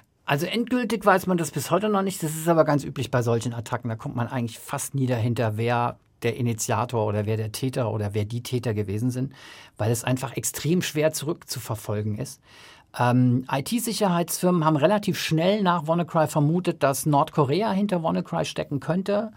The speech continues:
Diese Hinweise hätten sich ergeben aus verwendeten Software-Tools, die identisch seien mit Software-Tools, die auch bei anderen Attacken verwendet worden seien, und zwar von einer Hackergruppe namens Lazarus, die wiederum in Verbindung gebracht wird mit dem nordkoreanischen Geheimdienst.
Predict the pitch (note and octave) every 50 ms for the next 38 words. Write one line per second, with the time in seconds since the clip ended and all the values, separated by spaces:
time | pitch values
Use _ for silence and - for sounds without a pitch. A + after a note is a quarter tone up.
0 | - - - - - - - - _ - - C#3+ C#3 D3 C#3 C#3+ F3 F#3+ F#3 F3
1 | E3+ E3 D#3 D3 D3 C#3 D#3 D3 E3+ C#3+ D3 - - C3 C3 C3+ C#3+ D3+ D#3+ E3
2 | D#3 - - C3+ C#3+ - - - C#3+ C3 C#3 C#3+ C#3+ C#3 - C#3+ - - - -
3 | - - E3 D#3 D3+ - - D#3+ D#3+ E3 D#3+ D#3 D3+ - - - C3+ C#3 C3 -
4 | D3 C#3 D#3 D3 C3+ - - - C#3+ C3+ C3+ C#3 C#3 C3+ C3 C3 - - C#3 C3
5 | - - C#3+ C3 B2+ C3 - C#3+ C#3 C3+ B2+ - - C3 - - - - A#2 -
6 | D3 G#3 A#3+ A3+ A3 G#3 - F3 - - - D#3 D#3+ - E3+ - - D3+ C3+ D3
7 | D3+ D#3 D3+ D#3 D3+ - D#3 C#3+ C#3 C#3 D3 D3 C3+ C3+ C3 C3 C3+ C3+ C3 B2+
8 | B2+ - B2 A#2+ A#2 - C3 B2 B2 A2+ A2+ A#2 A#2 B2+ B2+ - C3 - - C#3
9 | - B2+ A#2 A2+ G#2+ G#2+ G#2 G#2 G#2 A2 A2 D#3 F#3+ F#3 - G3 F3 E3 F3 E3+
10 | E3+ - - - - - - - - - - - - E3+ F#3 F#3 F#3+ G3 F3+ F#3
11 | F3 D#3 F3+ F3+ F3+ F3 F3 E3+ E3+ - - D#3+ - - D#3 C3 B2+ E3 E3+ D#3+
12 | E3 D#3 D#3+ D#3 D#3 D#3 D#3 C#3+ C#3+ D#3 C3 - - D3 C#3 - - - - E3
13 | D3 C#3+ - D3 C#3+ - - - C#3+ C3+ C3+ B2+ B2+ B2+ - - B2 A#2+ A#2+ A#2
14 | A2 A2+ A#2 - - G#2 G#2 G#2+ B2+ F3+ A3 G#3+ G#3+ G#3+ G#3+ G#3 - - -